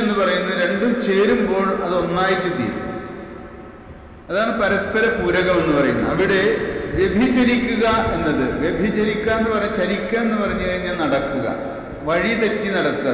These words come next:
ധർമ്മഭ്രംശം വരുന്നതിന് പറയുന്ന പേരാണ് വ്യഭിചരണം. അപ്പൊ അത് ഉണ്ടാകാൻ പാടില്ല.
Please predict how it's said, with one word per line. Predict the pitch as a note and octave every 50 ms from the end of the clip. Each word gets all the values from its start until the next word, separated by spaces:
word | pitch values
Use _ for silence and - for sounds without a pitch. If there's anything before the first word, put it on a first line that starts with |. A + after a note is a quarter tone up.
| - - D3+
ധർമ്മഭ്രംശം | D#3+ E3+ F3+ F#3+ G3+ G#3+ A3 - F#3 F#3+ F#3+ G3+ F#3+ - G#3+ G#3 G3 F#3+
വരുന്നതിന് | E3+ D#3 D#3+ E3 E3 E3 E3 E3 D#3+ D#3+ E3 F3 - - - - - - - D3+
പറയുന്ന | D3 D3+ D#3+ D#3+ D#3+ E3+ E3+ E3
പേരാണ് | D#3 D3+ D3+ D3 D3 D3+ D3+ D3+
വ്യഭിചരണം. | C#3+ B2+ C3 - - - D3+ C#3 B2 D3+ - - - - - - - - - - - -
അപ്പൊ | - - E3 F3
അത് | F3 F#3 A#3 B3+ A#3 - F3+
ഉണ്ടാകാൻ | F3 D#3+ D#3+ D3+ D3+ D3+ D3+ D3 D3 D3+
പാടില്ല. | C3+ B2+ A#2+ A#2+ - - -